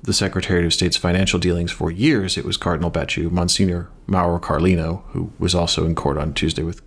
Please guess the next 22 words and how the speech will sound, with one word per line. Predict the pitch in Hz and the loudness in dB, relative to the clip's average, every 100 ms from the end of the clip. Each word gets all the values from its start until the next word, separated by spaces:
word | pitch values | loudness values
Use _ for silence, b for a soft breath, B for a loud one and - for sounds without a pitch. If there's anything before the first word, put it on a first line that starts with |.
| - - | -16 -6
Cardinal | 82 80 | -4 -2
Becciu, | 85 82 85 90 B B B B | -2 0 -2 -4 B B B B
and | - 104 92 90 - | 0 2 2 -2 -4
Monsignor | - 92 - 85 | 2 2 2 0
Perlasca. | 82 107 151 - - - B B B B B | 0 0 0 0 -4 -8 B B B B B
Um, | 90 95 92 87 - - - | 2 4 4 0 -6 -14 -2
and | 110 | 0
it | 113 - | 0 0
turned | 117 107 | 0 2
out | 92 85 - - | 0 -2 -2 0
there, | 101 101 | 0 0
everyone | 113 135 110 | 2 4 4
had | |
been | 101 | 2
sort | - 92 | 0 0
of | 90 | 0
operating | 95 92 98 95 | 0 0 2 2
under | 92 90 | 2 2
the | 95 | 2
assumption | 92 113 110 107 92 | 2 2 2 2 2
that, | 90 - - B B B B - | 0 -4 -12 B B B B -8
uh, | - - - | -4 -2 -4